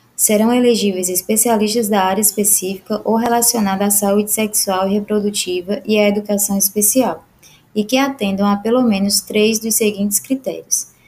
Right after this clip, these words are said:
ser perito da área da tecnologia assistiva avaliada, saúde sexual e reprodutiva ou educação especial, ter titulação mínima de doutor, atuar na área há pelo menos dois anos,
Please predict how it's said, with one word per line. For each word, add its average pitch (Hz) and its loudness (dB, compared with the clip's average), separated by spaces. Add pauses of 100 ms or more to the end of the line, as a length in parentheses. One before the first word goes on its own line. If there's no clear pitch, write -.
(160)
ser 262 4
perito 220 2
da 180 0
área 165 -2
da 165 -4
tecnologia 185 -4
assistiva 208 -2
avaliada, 165 -2 (160)
saúde 165 -2
sexual 170 0 (120)
e 190 -4
reprodutiva 180 0
ou 233 4
educação 196 0
especial, 160 -2 (540)
ter 240 4
titulação 254 6
mínima 208 6
de 170 -4
doutor, 196 -4 (460)
atuar 220 2
na 269 8
área 165 0
há - -6
pelo 185 -2
menos 175 -4
dois 220 0
anos, 185 -4